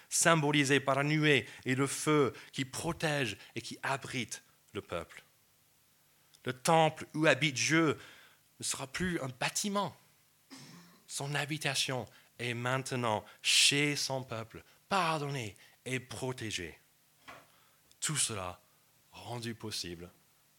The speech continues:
par le germe, par Jésus, l'agneau de l'Apocalypse,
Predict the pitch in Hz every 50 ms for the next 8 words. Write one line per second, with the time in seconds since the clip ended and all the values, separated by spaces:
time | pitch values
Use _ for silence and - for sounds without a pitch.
0 | _ _ - 90 90 98 107 104 - - - - - 113 104 98 - - 92 90
1 | 82 85 85 90 - _ _ _ _ _ _ - 110 107 110 113 113 117 113 -
2 | - - 95 101 107 95 85 82 90 87 85 - - - - _ - 98 98 104
3 | 117 117 120 113 104 98 98 98 101 - - _ _ _ _ _ _ _ - 90
4 | 90 95 107 117 113 113 107 - 92 82 78 78 - - - - -